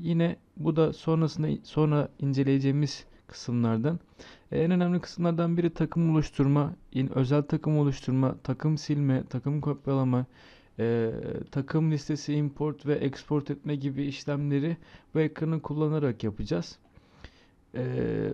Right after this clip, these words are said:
operasyonlarımız için kullanacağımız şablon dosyaların, e, tanıtıldığı,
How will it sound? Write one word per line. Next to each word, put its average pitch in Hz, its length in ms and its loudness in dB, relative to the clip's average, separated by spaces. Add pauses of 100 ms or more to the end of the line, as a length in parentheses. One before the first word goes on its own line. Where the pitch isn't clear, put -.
(100)
operasyonlarımız 175 920 2
için 180 240 0
kullanacağımız 165 680 0
şablon 156 500 0
dosyaların, 160 840 2 (360)
e, 98 120 -4 (2250)
tanıtıldığı, 151 1000 2